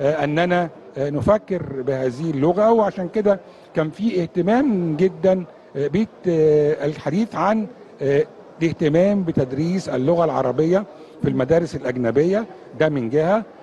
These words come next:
آه، بالإضافة حتى لمناهج، آه، التدريس لمناهج اللغة العربية في المدارس ال-، العامة العادية، وبخاصة فيما يتعلق بمناهج النصوص والقراءة،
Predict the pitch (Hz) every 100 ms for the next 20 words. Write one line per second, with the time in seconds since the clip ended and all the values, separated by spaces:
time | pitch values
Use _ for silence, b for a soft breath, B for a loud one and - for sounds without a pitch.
0 | B 135 156 190 190 175 240 - 190 214
1 | 233 226 226 180 214 233 233 190 180 175
2 | 160 175 247 233 151 - - B B -
3 | 143 156 156 175 147 180 220 - 170 151
4 | 143 151 196 185 147 151 185 165 139 135
5 | 160 220 214 160 143 135 135 170 160 -
6 | 131 123 123 120 - B B 127 127 127
7 | 180 208 220 208 131 127 131 151 214 214
8 | 165 139 - 196 - 202 190 B B 196
9 | 202 165 151 156 196 202 190 147 185 196
10 | 165 165 208 180 160 156 - 226 226 180
11 | - 151 120